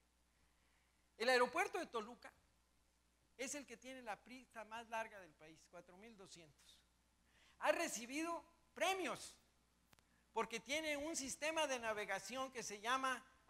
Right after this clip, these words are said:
I L S cat, que en caso de bruma o de oscuridad o de problema, casi, casi, aunque el piloto le dé un infarto, si está,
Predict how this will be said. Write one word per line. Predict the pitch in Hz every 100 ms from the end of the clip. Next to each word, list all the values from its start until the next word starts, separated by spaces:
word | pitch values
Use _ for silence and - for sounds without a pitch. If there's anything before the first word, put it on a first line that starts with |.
| - -
I | 254 277
L | 277 262 262
S | 262 240 -
cat, | 277 269 - - - - _ _ _ _ - _ -
que |
en | 214
caso | 208 302 247 311
de | 262
bruma | 254 285 294 269
o | 226
de | 214
oscuridad | - 220 202 214 233 262
o | 262
de | 233
problema, | 220 214 233 262 247
casi, | 262 269 262
casi, | - 254 254
aunque | 240 208
el | 190
piloto | 208 233 240 240
le |
dé | 220
un | 247
infarto, | 247 202 233 233 233
si | -
está, | 180 - 247